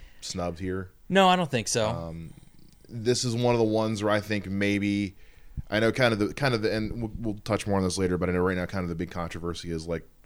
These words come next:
Speaker 1: Wonder Woman completely not
Speaker 2: Completely gone.
Speaker 1: completely vacant.
Speaker 2: Mm-hmm.
Speaker 1: This is one of the ones, I mean, for being essentially a World War One period piece, I would have liked to have seen them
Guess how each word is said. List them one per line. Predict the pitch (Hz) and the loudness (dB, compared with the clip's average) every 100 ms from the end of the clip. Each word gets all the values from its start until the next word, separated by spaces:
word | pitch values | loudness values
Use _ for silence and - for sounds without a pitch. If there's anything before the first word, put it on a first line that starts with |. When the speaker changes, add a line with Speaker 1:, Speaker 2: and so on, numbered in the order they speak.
| 85 | -8
Speaker 1:
Wonder | 85 87 | -6 -4
Woman | 87 87 87 | -4 -4 -6
completely | 85 87 92 85 87 87 82 - | -8 -10 -6 -6 -6 -8 -10 -12
not | 90 92 92 | -6 -2 0
Speaker 2:
Completely | 104 113 104 98 | 0 0 -2 -4
gone. | 92 92 | -4 -6
Speaker 1:
completely | 92 95 98 92 95 95 73 85 | -6 -4 -4 -2 -2 -4 -10 -6
vacant. | 101 98 101 98 - 107 | -4 -4 -6 -8 -14 -14
Speaker 2:
Mm-hmm. | 101 104 101 - | -12 -12 -12 -12
Speaker 1:
This | 90 107 | -2 -2
is | 98 | 0
one | 101 107 | 0 0
of | 101 | 0
the | |
ones, | 98 98 104 101 98 | 2 2 2 0 -4
I | 98 | -4
mean, | 98 92 | -4 -4
for | 92 98 | -4 -2
being | 95 107 104 | 0 2 2
essentially | 95 101 95 95 | 2 -2 -2 -2
a | |
World | 90 95 95 | -2 -2 -2
War | 95 92 | 0 0
One | 95 95 95 95 95 - | 0 -2 -2 -4 -8 -14
period | - 98 98 101 | -4 -2 0 -2
piece, | 113 110 107 - - - - - - - - - - - | -2 -4 -4 -10 -12 -20 -20 -20 -20 -20 -18 -18 -14 -8
I | 98 - - | -8 -10 -6
would | 107 101 | -2 0
have | 90 | 2
liked | 104 92 | 0 0
to | 101 | -6
have | |
seen | 87 104 98 | -6 -4 0
them | 98 95 95 | 0 0 -4